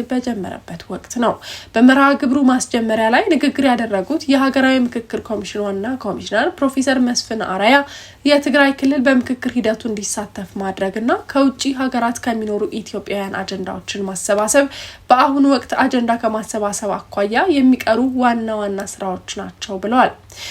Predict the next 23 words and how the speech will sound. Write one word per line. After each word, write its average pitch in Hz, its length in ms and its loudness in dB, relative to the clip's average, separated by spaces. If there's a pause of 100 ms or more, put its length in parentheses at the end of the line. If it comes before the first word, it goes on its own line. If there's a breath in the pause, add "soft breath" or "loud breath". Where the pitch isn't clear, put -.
(140)
ምንም 277 260 8
እንኳን 302 300 6
በምክክር 277 580 4
ሂደት 214 480 -2
እየተሳተፉ 196 800 -6
በርካታ 196 560 -6
የፖለቲካ 190 440 -8 (460)
ፓርቲዎች 185 540 -4
ቢኖሩም 226 420 4 (340 loud breath)
የተወሰኑት 285 600 4
በየራሳቸው 262 720 4
ምክንያት 240 440 -2
ያልተሳተፉ 214 720 -8
አሉ 180 260 -2
ሲሉ - 260 -6
ተናግረዋል። 220 600 -2 (100)
መሳሪያ 214 440 -2
አንግበው 220 440 2 (340 loud breath)
ጫካ 285 300 0
የገቡ 277 440 2
ታጣቂ 247 440 -2
እህት 233 220 -4
ወንድሞቻችንም 220 920 -4